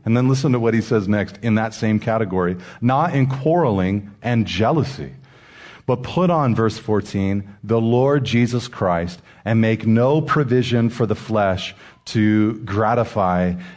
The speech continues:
its desires." Notice there in verse le-, eleven, Paul says, "Our salvation is nearer to us now than when we first believed." Salvation occurs in three stages.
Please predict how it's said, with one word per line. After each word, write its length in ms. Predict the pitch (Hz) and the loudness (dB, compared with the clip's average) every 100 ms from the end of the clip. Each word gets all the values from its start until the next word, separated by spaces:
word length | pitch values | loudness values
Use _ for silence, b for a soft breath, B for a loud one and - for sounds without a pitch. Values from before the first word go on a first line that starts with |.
| B | B
its 560 | 113 107 104 - - - _ - | 0 0 0 -14 -18 -20 _ -8
desires." 720 | 92 85 87 87 80 - - _ _ - | -4 -2 0 0 -2 -4 -14 _ _ -4
Notice 300 | 143 185 - | 0 2 2
there 140 | 151 | 0
in 80 | 131 | 2
verse 240 | 131 131 131 | 2 0 2
le-, 180 | 127 127 | 0 2
eleven, 440 | 127 123 120 113 | 2 2 2 0
Paul 240 | - 135 | 0 0
says, 340 | 131 131 117 - B B B | 0 2 0 -2 B B B
"Our 240 | 120 139 156 | 2 4 2
salvation 920 | 156 147 123 127 147 165 - 120 113 | 2 0 2 2 2 0 0 0 2
is 220 | 113 101 | 0 0
nearer 440 | 117 123 139 147 143 | 2 4 4 4 2
to 320 | 139 135 135 | 0 0 2
us 380 | 127 135 120 120 | 2 2 0 2
now 640 | 113 120 120 104 101 98 B | 2 2 2 2 2 0 B
than 280 | 107 123 117 | -2 2 4
when 200 | 113 120 | 4 4
we 100 | 117 | 2
first 380 | 110 117 110 - | 2 0 -2 0
believed." 520 | 107 127 95 76 - - B B B B B B B | 0 2 2 -2 -10 -20 B B B B B B B
Salvation 600 | - 143 139 190 - 147 | -2 0 2 2 2 0
occurs 440 | 135 135 143 131 | 0 0 2 2
in 140 | 120 113 | 2 0
three 260 | 120 131 | 2 0
stages. 720 | 127 - 117 110 82 71 - | 0 0 2 2 -2 -8 -10